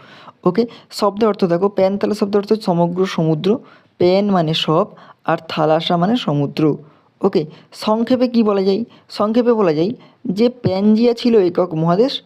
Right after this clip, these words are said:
আর প্যানথালাসা ছিল সেই একক মহাদেশ ঘিরে থাকে একমাত্র বিশাল মহাসাগর। ওকে, ছয়ের তিন যে প্রশ্নটা আছে, অ্যালবেডো কাকে বলে? অ্যালবেডো কাকে বলে? দেখো অ্যালবেডো কাকে বলে,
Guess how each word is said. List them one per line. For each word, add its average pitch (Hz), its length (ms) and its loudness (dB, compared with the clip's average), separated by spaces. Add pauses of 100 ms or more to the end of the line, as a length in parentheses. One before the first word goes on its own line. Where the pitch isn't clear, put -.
(280)
আর 160 140 -2
প্যানথালাসা 220 680 0
ছিল 175 260 2 (260)
সেই 220 440 -2
একক 226 360 0
মহাদেশ 214 400 0
ঘিরে 190 200 -2
থাকে 202 200 2
একমাত্র 175 520 2
বিশাল 165 300 2
মহাসাগর। 143 600 2 (600)
ওকে, 175 220 0 (460)
ছয়ের 214 400 0
তিন 226 200 4
যে 254 100 4
প্রশ্নটা 190 360 0
আছে, 151 220 0 (340)
অ্যালবেডো 196 500 2
কাকে 151 240 0
বলে? 135 300 0 (140)
অ্যালবেডো 180 480 0
কাকে 147 220 0
বলে? 139 220 0 (400)
দেখো 233 160 0
অ্যালবেডো 208 380 2
কাকে 208 200 -2
বলে, 214 220 0